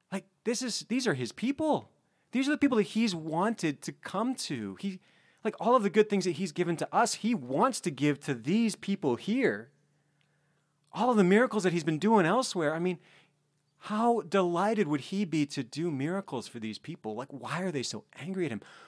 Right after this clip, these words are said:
This must be hurting Jesus." And then if you're really, if you're really,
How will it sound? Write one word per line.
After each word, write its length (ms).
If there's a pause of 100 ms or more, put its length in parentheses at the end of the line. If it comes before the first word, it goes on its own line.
(640)
This 180
must 160
be 100
hurting 560 (380)
Jesus." 600 (1600)
And 180
then 440
if 180
you're 200
really, 480 (920)
if 100
you're 160
really, 440